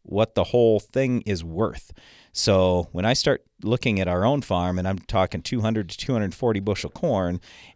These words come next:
and I've got this kind of price in the six to seven dollar range, it's like,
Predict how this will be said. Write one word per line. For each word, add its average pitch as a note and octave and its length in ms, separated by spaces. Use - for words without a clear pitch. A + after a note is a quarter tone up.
and G2+ 160
I've F#2+ 140
got F#2+ 240
this F#2 420
kind C3 220
of - 100
price G#2+ 460
in F2+ 80
the D#2+ 40
six - 280
to - 80
seven G#2 300
dollar G#2 300
range, D3 340
it's - 180
like, - 240